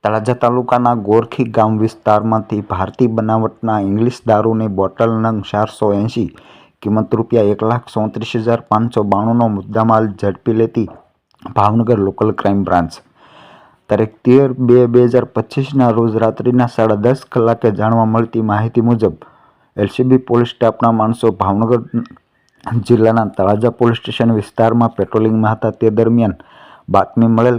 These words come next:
કે અમિત અરવિંદભાઈ ડોડિયા, રહે ગોરખી, તાલુકો તળાજાએ ગોરખી ગામ ભૂતરા વિસ્તાર તરીકે ઓળખાતી તેના કાકા પ્રાગજીભાઈની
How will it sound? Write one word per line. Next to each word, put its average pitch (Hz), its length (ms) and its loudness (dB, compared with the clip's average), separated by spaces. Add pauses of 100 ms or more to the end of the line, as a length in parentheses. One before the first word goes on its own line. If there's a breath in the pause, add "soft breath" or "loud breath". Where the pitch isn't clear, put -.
કે 110 100 2
અમિત 117 280 2 (200)
અરવિંદભાઈ 110 420 2
ડોડિયા, 113 460 2
રહે 110 180 0 (140)
ગોરખી, 113 360 0
તાલુકો 107 420 0
તળાજાએ 110 720 2 (540 soft breath)
ગોરખી 101 480 -2
ગામ 117 220 2
ભૂતરા 113 400 0 (840)
વિસ્તાર 117 460 0
તરીકે 117 420 0
ઓળખાતી 110 560 0 (120)
તેના 113 220 2 (100)
કાકા 104 300 0 (120)
પ્રાગજીભાઈની 113 720 2